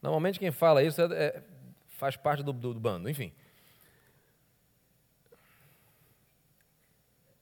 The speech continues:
Não pode ver ninguém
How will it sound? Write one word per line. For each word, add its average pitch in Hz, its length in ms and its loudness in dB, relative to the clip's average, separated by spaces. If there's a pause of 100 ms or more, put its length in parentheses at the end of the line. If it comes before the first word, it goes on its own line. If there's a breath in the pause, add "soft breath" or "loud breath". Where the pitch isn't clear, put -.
(800)
Não 269 160 -2
pode 277 320 8
ver 285 140 6
ninguém 285 720 6